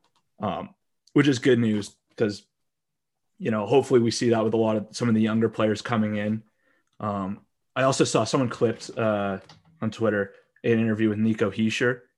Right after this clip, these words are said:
and when he was named captain, or when he, he had just, uh, begun his captaincy in New Jersey,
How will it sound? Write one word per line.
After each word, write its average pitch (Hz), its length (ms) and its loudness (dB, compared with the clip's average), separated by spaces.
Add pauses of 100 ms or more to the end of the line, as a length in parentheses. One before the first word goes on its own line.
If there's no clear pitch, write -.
and 117 120 -8
when 107 120 -2
he 107 80 -4
was 104 160 -4
named 110 200 -2
captain, 120 480 -2 (840)
or 104 220 0
when 120 140 0
he, 107 240 0
he 113 120 -4
had 113 100 -2
just, 110 260 -10 (300)
uh, 101 300 -4 (180)
begun 110 220 -2
his 107 100 -4
captaincy 107 460 -2
in 104 80 0
New 98 100 -2
Jersey, 104 560 -4